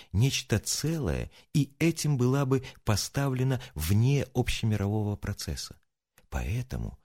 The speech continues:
власть как положительная сила внецерковного развития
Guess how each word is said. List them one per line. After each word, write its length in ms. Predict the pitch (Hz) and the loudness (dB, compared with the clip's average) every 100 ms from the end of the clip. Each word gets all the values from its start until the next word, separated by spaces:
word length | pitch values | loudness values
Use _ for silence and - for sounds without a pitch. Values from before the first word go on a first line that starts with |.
| - - | -16 -4
власть 400 | 87 104 87 - | 0 2 0 0
как 220 | 80 - | -4 0
положительная 840 | 80 71 62 62 60 - 80 98 | 0 2 0 -4 -8 -4 0 2
сила 420 | 92 - 110 113 113 - | 0 -2 0 0 -2 -6
внецерковного 840 | - 110 107 127 - 123 117 117 120 | 0 2 2 0 0 0 2 2 0
развития 640 | 120 117 127 - 143 | 0 0 -2 -2 -4